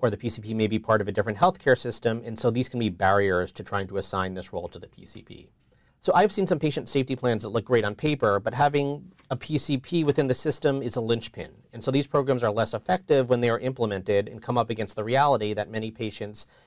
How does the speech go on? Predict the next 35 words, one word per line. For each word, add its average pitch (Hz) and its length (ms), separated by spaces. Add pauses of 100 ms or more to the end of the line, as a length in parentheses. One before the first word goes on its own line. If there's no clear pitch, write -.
may 113 120
not 113 160
have 175 180
a 147 60
P 127 180
C 123 160
P 113 420
or 107 140
may 107 200
not 104 160
have 104 140
a 95 60
P - 140
C 101 140
P 104 500
within 104 260
the 98 60
same 92 260
system. - 400 (840)
Also, 165 320
the 131 100
responsibilities 120 960
of 98 100
P 120 140
C 120 160
P 170 260
seem 131 220
to 123 80
be 117 180
inexorably 107 640
expanding, 123 840 (520)
and 131 160
so 151 100
when 139 160
you 131 140